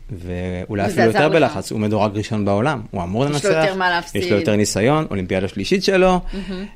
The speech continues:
Speaker 1: אה, הוא אמור לנצח. עכשיו, אני באתי כביכול כאנדרדוג, אבל, אה, משחק אחד הכל יכול לקרות. והוא פשוט לא התמודד עם הלחץ.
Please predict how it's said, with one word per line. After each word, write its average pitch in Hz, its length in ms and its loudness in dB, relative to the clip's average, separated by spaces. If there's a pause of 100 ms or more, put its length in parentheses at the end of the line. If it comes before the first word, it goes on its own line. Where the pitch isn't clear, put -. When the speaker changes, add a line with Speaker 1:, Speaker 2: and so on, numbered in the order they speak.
(100)
Speaker 1:
אה, 87 220 -4
הוא 175 160 2
אמור 147 200 4
לנצח. 113 580 0
עכשיו, 95 180 -6
אני 117 100 2
באתי 123 180 2
כביכול 113 360 0
כאנדרדוג, 131 680 2 (120)
אבל, 98 420 -2
אה, 95 360 -4 (420)
משחק - 200 -6
אחד 165 180 -2
הכל 120 180 0
יכול 98 160 -4
לקרות. - 380 -10 (760)
והוא 98 220 -2
פשוט - 200 -8
לא 98 100 -2
התמודד 90 260 -6
עם 85 100 -8
הלחץ. - 460 -12